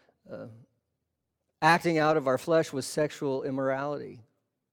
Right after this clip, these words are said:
You know, when your heart's changed to love the Father and want to keep his commandments, all of a sudden more valuable to you is integrity.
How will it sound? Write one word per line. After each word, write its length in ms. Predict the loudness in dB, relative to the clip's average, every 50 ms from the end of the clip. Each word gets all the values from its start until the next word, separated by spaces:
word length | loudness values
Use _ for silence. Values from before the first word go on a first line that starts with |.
| _ _ _ _ _ _ _ _ _ _ _ _ _ _ _ _ _ _ _ _ _ _ _ _ _ _ _ _ _ _
You 80 | -4 -2
know, 120 | -2 0
when 160 | 0 0 0
your 120 | -2 -2 -2
heart's 360 | 0 0 0 0 -2 -6 -8
changed 360 | -6 -4 -4 -4 -4 -6 -8
to 80 | -6 -6
love 200 | -4 -4 -4 -6
the 80 | -8
Father 300 | -6 -4 -4 -2 -2 -2
and 100 | -4 -6
want 120 | -8 -8 -10
to 120 | -10 -10
keep 140 | -12 -10 -10
his 140 | -10 -12 -12
commandments, 760 | -12 -12 -12 -10 -10 -10 -10 -10 -12 -14 -14 -18 -20 -20 _ _ _ -20 -14 _
all 100 | 0 2
of 60 | 2 2
a 40 |
sudden 300 | 2 2 2 2 2 2
more 220 | 2 0 0 -2 -2
valuable 500 | -2 -2 -2 -2 -2 -2 -2 -4 -6 -6
to 140 | -6 -8 -6
you 320 | -6 -4 -4 -6 -6 -10 _ _ _ _ -12
is 120 | -10 -10
integrity. 720 | -8 -10 -10 -10 -10 -10 -10 -10 -10 -10 -10 -10 -12 -14